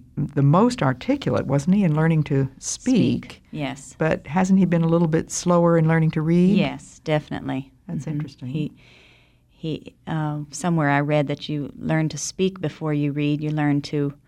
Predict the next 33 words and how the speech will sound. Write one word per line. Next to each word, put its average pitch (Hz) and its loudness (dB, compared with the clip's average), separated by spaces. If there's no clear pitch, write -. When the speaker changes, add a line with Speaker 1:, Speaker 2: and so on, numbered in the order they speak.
Speaker 2:
read 165 2
before 147 -6
you 143 -2
write. 147 -2
And 147 0
he 160 -2
was, 143 -6
uh, - -10
at 165 -6
fifteen 160 0
months, 151 2
he 151 -4
was 143 -4
speaking 147 -2
very 147 0
clearly 165 0
and 147 0
could 156 -6
remember 147 2
amazing 147 2
details 147 0
that - -8
we 151 -4
told 147 -2
him, 147 2
still 156 -4
does. 147 2
But 156 0
even 151 0
writing 160 2
is 135 -4
very 156 2
difficult - -6